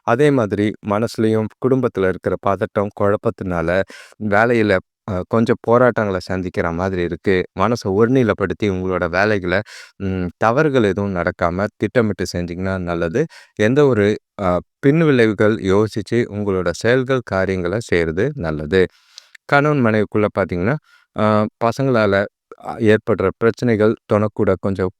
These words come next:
பிரச்சனையாகிற மாதிரி இருக்கு. தேவையில்லாத வாக்குவாதம் ஏற்பட வாய்ப்பு இருக்கு.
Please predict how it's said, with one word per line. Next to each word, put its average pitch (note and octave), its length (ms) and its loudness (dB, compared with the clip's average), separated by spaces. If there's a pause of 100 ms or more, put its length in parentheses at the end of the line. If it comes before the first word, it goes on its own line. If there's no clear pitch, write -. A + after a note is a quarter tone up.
(120)
பிரச்சனையாகிற G#2 840 0
மாதிரி F#2+ 300 0
இருக்கு. F2+ 400 -2
தேவையில்லாத F#2 560 0
வாக்குவாதம் F#2+ 640 -2
ஏற்பட F#2 360 -4
வாய்ப்பு F2 360 -2
இருக்கு. F2 240 0